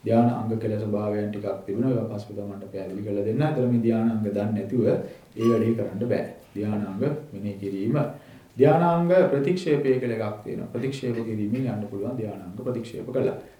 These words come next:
ඊළඟට තමන්ට සමාධිය අදිෂ්ඨාන කිරීමෙන් යන්න පුළුවන්. ඒ වගේම ප්‍රත්‍යක්ෂාව කියලා කියනවා, වශීකරණය කියලා දෙනවා. ඔය කියන කාරණා වලින් තමයි තමන්ට මේ මාර්ගයේ ඉදිරියට යන්න තිබෙන්නේ. ඒකෙන් තමන්ට පැහැදිලි කරලා දෙන්නේ අදිෂ්ඨාන ක්‍රමවේදය විතරයි.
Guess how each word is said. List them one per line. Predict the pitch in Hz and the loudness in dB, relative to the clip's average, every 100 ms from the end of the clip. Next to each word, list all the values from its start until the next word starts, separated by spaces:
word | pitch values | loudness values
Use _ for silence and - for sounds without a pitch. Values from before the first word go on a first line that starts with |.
| _ | _
ඊළඟට | - 123 135 | -2 2 4
තමන්ට | 135 131 131 | 4 4 2
සමාධිය | - 127 131 131 127 | 2 2 2 4 4
අදිෂ්ඨාන | 139 165 - 165 143 | 2 0 2 4 4
කිරීමෙන් | 131 113 113 110 101 | 2 2 2 2 -2
යන්න | 98 92 | -4 -4
පුළුවන්. | 117 131 143 147 - - _ | 4 6 6 0 -4 -18 _
ඒ | _ | _
වගේම | 120 127 131 135 135 135 135 | 2 8 8 8 4 2 0
ප්‍රත්‍යක්ෂාව | 127 120 160 151 143 - 117 110 | -2 0 4 4 4 2 2 2
කියලා | 110 98 | 0 -4
කියනවා, | 101 113 127 123 | -2 -2 0 0
වශීකරණය | 110 120 147 143 110 107 98 | 0 0 -2 -2 -2 -2 -4
කියලා | 95 123 | -6 -2
දෙනවා. | 131 - | -2 -4
ඔය | - 117 | -4 -4
කියන | 127 127 123 | 2 2 2
කාරණා | 117 110 107 104 | 0 -4 -2 -2
වලින් | 98 95 | -2 -4
තමයි | 101 107 139 170 175 - - _ | -4 2 4 4 2 -6 -16 _
තමන්ට | 113 113 113 110 107 117 - | -6 -2 -2 0 -2 -2 -6
මේ | 117 123 131 - - | 0 2 0 -4 -10
මාර්ගයේ | 110 110 110 107 113 | -6 -4 -4 -2 -2
ඉදිරියට | 113 113 113 101 | 0 0 0 0
යන්න | 101 95 120 | -4 -6 -4
තිබෙන්නේ. | 139 139 - - - - - | 0 0 0 -4 -16 -20 -6
ඒකෙන් | 120 127 143 | 0 2 2
තමන්ට | 131 123 123 | 2 2 2
පැහැදිලි | 127 139 139 | 2 2 2
කරලා | 123 110 | 2 2
දෙන්නේ | 104 104 117 | 2 0 2
අදිෂ්ඨාන | 117 120 120 113 113 | 2 0 0 0 2
ක්‍රමවේදය | 110 104 101 98 95 | 0 -2 0 0 -2
විතරයි. | 95 120 156 | 0 4 4